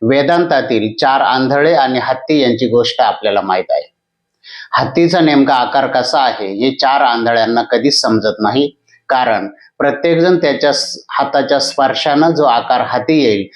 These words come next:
तसं त्याचं वर्णन करण्याचा प्रयत्न करतो. तसंच भारतीय शेती आणि शेतकऱ्यांच्या प्रश्नांबाबत झालेला आहे. भारतातील शेतकरी आणि शेतकऱ्यांचा प्रश्न नेमका काय आहे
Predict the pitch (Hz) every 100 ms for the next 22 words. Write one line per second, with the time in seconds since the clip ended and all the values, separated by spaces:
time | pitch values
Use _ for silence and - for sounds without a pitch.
0 | - _ 151 147 185 175 151 123 - 156
1 | 127 117 131 139 123 104 107 101 135 -
2 | 110 107 - 101 - - - _ _ _
3 | _ _ - _ 156 151 190 170 139 135
4 | 139 170 170 165 151 151 165 131 127 -
5 | 143 - 131 123 117 143 - 117 - 135
6 | 131 117 104 107 90 110 95 92 85 -
7 | _ _ _ _ - - 120 135 143 165
8 | 165 175 165 170 151 - 165 185 156 151
9 | 151 143 - 143 139 135 135 127 156 160
10 | 151 123 110 127 135 135 139 - 147 160
11 | 139 113 110